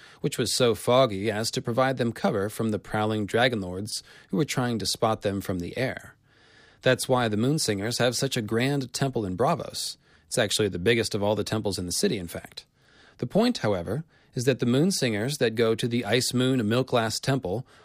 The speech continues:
are known for fighting against the Dragonlords, and all Braavosi retain a strong, healthy, I guess you would call distrust, perhaps loathing of dragons to this day. Anyways, you see the sort of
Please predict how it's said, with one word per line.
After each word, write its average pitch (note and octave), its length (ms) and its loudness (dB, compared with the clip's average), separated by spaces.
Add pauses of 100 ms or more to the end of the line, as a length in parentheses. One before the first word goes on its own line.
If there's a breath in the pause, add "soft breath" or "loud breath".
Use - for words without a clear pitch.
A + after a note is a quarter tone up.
(100)
are E3 120 4
known D3+ 220 4
for C3+ 180 0
fighting B2 460 2
against A#2+ 600 -2
the C3 60 -2
Dragonlords, A#2 800 -2
and G#2 160 -2
all A2 180 2
Braavosi G#2 600 -2 (340 loud breath)
retain A2+ 520 -2
a G#2+ 200 -4
strong, C#3+ 640 0
healthy, C3+ 540 -2
I - 20 0
guess A2+ 220 -2
you A#2 60 -4
would G2+ 140 -4
call G2+ 240 0
distrust, A#2+ 800 -4 (320 soft breath)
perhaps A2+ 440 -2
loathing D3 420 2
of D3 140 -4
dragons F3 460 0
to D#3+ 100 -6
this E3 180 -4
day. F3 280 0 (680 soft breath)
Anyways, G2 540 -2 (300 soft breath)
you A#2+ 80 -4
see A#2+ 240 0
the G#2 100 0
sort G2+ 300 2
of F#2 200 -4